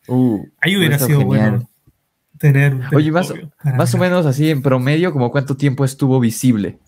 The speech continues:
Speaker 1: O a menos que tú te diste
Speaker 2: Treinta
Speaker 1: cuenta.
Speaker 2: segundos, un minuto.
Speaker 1: O sea, fue algo
Speaker 2: Aún
Speaker 1: rapidísimo.
Speaker 2: eso, también rápido, un minuto máximo debió haber sido.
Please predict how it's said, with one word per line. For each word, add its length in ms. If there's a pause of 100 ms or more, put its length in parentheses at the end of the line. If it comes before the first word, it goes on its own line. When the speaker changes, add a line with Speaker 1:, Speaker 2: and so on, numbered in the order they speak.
(800)
Speaker 1:
O 120
a 220
menos 220
que 80
tú 140
te 120
diste 160
Speaker 2:
Treinta 240
Speaker 1:
cuenta. 80
Speaker 2:
segundos, 480
un 100
minuto. 340
Speaker 1:
O 800
sea, 100
fue 100
algo 100
Speaker 2:
Aún 40
Speaker 1:
rapidísimo. 540
Speaker 2:
eso, 400
también 380
rápido, 560
un 160
minuto 340
máximo 500
debió 180
haber 80
sido. 280